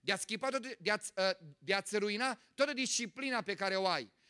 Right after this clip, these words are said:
Și când este atacat Daniel spre partea aceasta de final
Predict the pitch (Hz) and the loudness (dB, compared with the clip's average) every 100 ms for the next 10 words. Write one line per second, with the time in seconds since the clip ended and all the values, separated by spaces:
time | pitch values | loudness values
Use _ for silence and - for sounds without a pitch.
0 | _ - - 208 233 233 294 269 240 220 | _ 4 4 4 0 0 0 0 2 0
1 | 247 254 220 208 208 226 175 - - 185 | 2 2 2 0 2 4 2 -2 -8 -2
2 | 190 220 233 208 180 220 208 185 185 165 | 0 2 2 0 -2 -4 -2 -2 -4 -4
3 | 151 151 180 | -4 -2 -2